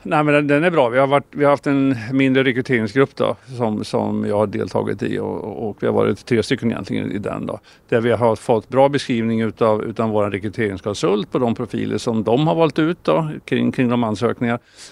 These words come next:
Eh, vi har haft en process med intervjuer, vi har haft, vi har haft, eh, tester, vi har haft referenser och så vidare. Så att, eh, på den vägen är det en, en bra, vanlig, normal V D-intervju som jag tycker vår konsult har gjort jättebra.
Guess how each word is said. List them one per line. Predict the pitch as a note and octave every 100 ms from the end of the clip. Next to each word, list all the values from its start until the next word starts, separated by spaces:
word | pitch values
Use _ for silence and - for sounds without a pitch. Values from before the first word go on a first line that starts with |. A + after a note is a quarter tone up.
| _
Eh, | B2+
vi | A#2 A2+
har | A#2
haft | G#2+ A#2 -
en | A2+
process | A#2 - A2+ -
med | A2+
intervjuer, | G2+ G#2 A#2+ F#3+ F3
vi | E3+ C3
har | G#2+
haft, | G2+ - -
vi | G#2+
har | G#2
haft, | G2 - - A2+
eh, | G2+
tester, | G#2 C3+ A#2 - - F3+ F3+
vi | D3
har | A2
haft | G#2+ G#2+ -
referenser | A2+ G2+ A2+ F3+ D#3+ D3
och | C3
så | C3
vidare. | A2+ A2+ A2 A#2
Så | -
att, | A#2+ A#2+ _ -
eh, | B2+ A#2+ - _ _
på | C3
den | D#3
vägen | D#3+ A2+ G#2+
är | G#2
det | A2+
en, | B2
en | B2 B2 B2 A2+
bra, | D3+ E3+ D#3+
vanlig, | C#3+ D3+ A#2 A#2+ A#2 A#2 A2 A#2+
normal | A#2+ B2 A2+ G#2+ G#2+
V | A#2+
D-intervju | G2 G#2 G2+ C3+ D3+
som | A#2 A2
jag | G#2+
tycker | A2+ F#2
vår | A2 G#2+ G#2+ -
konsult | - A2 - D#3
har | A2+
gjort | G2+ -
jättebra. | - - A#2